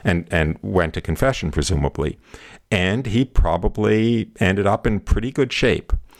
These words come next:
And that was, I believe, due to the prayers and the sacrifices offered for his conversion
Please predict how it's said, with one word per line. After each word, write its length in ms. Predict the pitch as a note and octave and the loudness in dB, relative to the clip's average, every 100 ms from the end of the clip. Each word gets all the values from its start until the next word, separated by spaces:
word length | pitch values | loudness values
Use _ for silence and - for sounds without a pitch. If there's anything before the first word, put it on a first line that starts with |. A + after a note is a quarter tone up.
| - - - _ | -20 -20 -20 _
And 380 | G#2 F2+ F2+ F2+ | 0 2 0 0
that 320 | F#2 F2+ - | 0 0 0
was, 220 | F#2 F#2 | 0 2
I 120 | F2 | 0
believe, 680 | E2+ G2 E2+ D#2+ G2+ - - | 0 0 2 2 2 -2 -2
due 360 | - G#2+ B2+ C3 | 2 4 4 2
to 300 | - B2 A#2 | 2 2 4
the 200 | A2 A#2 | 2 2
prayers 640 | A2 A#2 B2+ C#3 F#2 G#2+ - - - _ | 2 2 0 0 0 -2 -8 -18 -20 _
and 140 | G2+ | 2
the 60 | F#2+ | 2
sacrifices 800 | - E2+ F2+ A#2 G#2 G#2+ A2+ F2 | 2 0 -2 -4 -2 0 -2 -2
offered 440 | A#2 G#2+ D3+ E3 - | 0 2 2 -2 0
for 140 | B2 | 0
his 120 | A2+ | 0
conversion 680 | - G#2+ G#2+ B2 G2+ E2+ | 0 2 4 2 2 -2